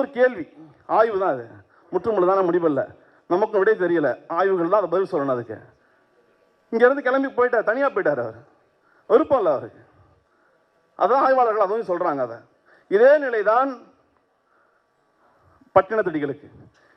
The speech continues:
இதே நிலைதான் தாய்மானவருக்கு, இதே நிலைதான் இப்போது வந்திருக்கிற சமீபத்தில் மறைந்த வேதாத்திரி வரைக்கும் அந்த மரபு தான். முற்போக்கு நடவடிக்கைகள் இருக்கின்றன, சமயவியலிலிருந்து வெளியே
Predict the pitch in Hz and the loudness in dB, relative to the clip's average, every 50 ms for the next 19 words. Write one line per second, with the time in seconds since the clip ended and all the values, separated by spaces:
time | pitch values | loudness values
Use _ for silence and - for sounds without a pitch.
0 | _ _ - 180 214 254 277 262 240 226 214 214 220 226 254 262 254 247 233 - | _ _ 0 2 4 4 4 2 2 2 2 4 2 2 2 -2 -4 -8 -16 -20
1 | - _ _ _ - 175 185 196 190 185 175 160 147 135 123 117 - - _ _ | -20 _ _ _ 0 2 2 2 2 2 0 0 0 -2 -4 -6 -12 -18 _ _
2 | _ _ _ _ _ _ - 160 185 247 269 269 254 240 226 208 226 233 262 262 | _ _ _ _ _ _ -4 2 2 4 4 4 2 2 2 4 4 2 2 0
3 | 220 208 220 190 220 226 220 214 196 208 214 226 226 - 214 226 240 392 370 - | -4 -8 -4 0 2 4 4 4 4 4 2 2 2 2 2 2 2 0 -2 -4
4 | - - - _ - 214 208 220 240 226 226 226 233 214 208 190 180 180 165 165 | -10 -18 -20 _ -2 -2 -2 0 0 -2 -2 -2 -4 -6 -6 -8 -8 -10 -12 -8
5 | - 170 170 175 175 180 240 277 269 254 - - - - - - - 220 254 285 | -6 -6 -4 -2 0 0 0 0 0 -4 -8 -14 -20 -20 -14 -2 0 4 6 6
6 | 302 294 294 277 262 233 226 240 247 269 247 220 214 220 202 202 208 190 170 151 | 6 4 4 2 2 4 4 2 2 0 0 0 2 2 4 4 4 2 0 -4
7 | - - - - - - - _ _ _ - _ _ _ _ - _ _ _ _ | -6 -8 -14 -20 -20 -20 -20 _ _ _ -20 _ _ _ _ -20 _ _ _ _
8 | _ _ - 240 - - 320 330 330 320 285 269 254 254 254 247 - 202 226 247 | _ _ -4 -4 0 4 4 4 4 4 0 -2 0 0 0 0 -4 -4 -4 -4
9 | 233 226 220 208 226 190 170 147 135 117 - - 104 - - _ _ _ _ _ | -4 -6 -6 -4 -4 -2 -2 -4 -4 -8 -12 -16 -20 -20 -20 _ _ _ _ _
10 | _ _ _ _ _ _ _ _ _ _ _ _ _ _ _ - - - 135 - | _ _ _ _ _ _ _ _ _ _ _ _ _ _ _ -20 -20 -2 4 6
11 | 214 247 269 302 311 320 311 294 277 262 233 214 190 202 226 254 226 214 233 247 | 6 6 6 4 4 2 2 2 0 -2 -2 -2 -2 -2 -2 0 0 0 0 2
12 | 240 | 2